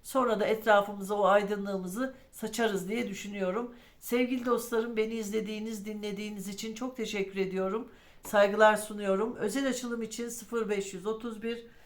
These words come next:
sekiz yüz seksen yedi yirmi sekiz seksen telefon numaramdan, WhatsApp'tan mesaj atarak bana ulaşabilirsiniz. Biz size mutlaka dönüş yapıyor,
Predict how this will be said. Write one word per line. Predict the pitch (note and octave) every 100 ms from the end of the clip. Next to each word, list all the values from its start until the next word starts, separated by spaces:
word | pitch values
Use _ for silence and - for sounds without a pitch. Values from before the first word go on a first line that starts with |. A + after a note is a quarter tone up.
| -
sekiz | - A#3 B3 B3 G#3
yüz | F3+
seksen | A3 A3 - A#3+ A#3+
yedi | A#3+ A#3 A#3+ A#3+ - - -
yirmi | G#3+ A#3+ A#3+
sekiz | B3+ B3+ C4+
seksen | - A3 A3 G#3+ A3 A3
telefon | G#3 G#3 A3+ B3
numaramdan, | A3 F#3 F3+ F3 F#3 A#3 C#4 - - -
WhatsApp'tan | A3+ C#4 - A#3 G#3 - G3 G3
mesaj | A3 C4 A3+
atarak | G3+ G3 F3+ E3+ -
bana | G#3+ G3+ G3+ -
ulaşabilirsiniz. | G3 G3+ F#3+ F#3+ E3+ E3+ F#3+ A3 G#3+ A3 A3 A#3 - - - -
Biz | C4+ -
size | A#3+ G#3+
mutlaka | A3+ B3 A#3 G3 G3+ F#3+
dönüş | F#3+ F#3+ -
yapıyor, | G#3+ G#3+ G#3 A3 B3